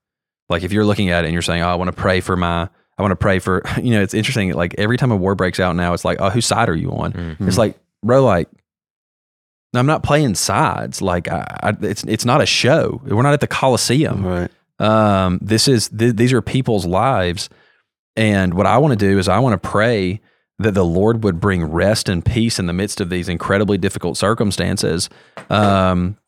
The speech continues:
Speaker 1: and pray for the one who I perceive to be in the right. And if there be an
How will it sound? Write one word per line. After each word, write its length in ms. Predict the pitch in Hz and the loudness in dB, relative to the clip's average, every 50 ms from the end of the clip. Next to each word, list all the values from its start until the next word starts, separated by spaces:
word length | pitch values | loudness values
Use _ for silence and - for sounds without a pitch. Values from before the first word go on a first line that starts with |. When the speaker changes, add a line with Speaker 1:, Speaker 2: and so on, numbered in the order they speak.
| _ _ - | _ _ -2
Speaker 1:
and 260 | 107 107 104 98 90 | 0 0 2 2 0
pray 280 | - - 117 110 110 110 | 2 2 2 4 2 2
for 280 | 110 - 113 107 101 95 | 0 0 2 2 2 2
the 220 | 92 98 92 92 | 0 0 0 0
one 340 | 90 90 95 107 110 113 107 | 0 0 0 0 2 0 0
who 180 | 95 127 113 107 | 0 0 2 2
I 100 | 101 101 | 2 0
perceive 540 | - 104 95 - - - 101 101 104 98 - | 0 0 -2 0 0 0 0 0 0 -2 -2
to 80 | 107 | -2
be 160 | 101 104 98 | 0 0 0
in 80 | 95 90 | 2 0
the 80 | 90 85 | 0 0
right. 500 | 85 87 95 104 143 202 - - - - _ _ _ _ _ _ _ _ _ _ _ - | 0 0 0 0 0 0 -2 -6 -12 -20 _ _ _ _ _ _ _ _ _ _ _ -2
And 120 | 113 107 | 0 0
if 120 | 104 98 - | 2 2 2
there 280 | 110 110 110 107 107 104 | 2 2 2 2 2 0
be 180 | 92 107 104 95 | 0 0 0 0
an 100 | 90 | -2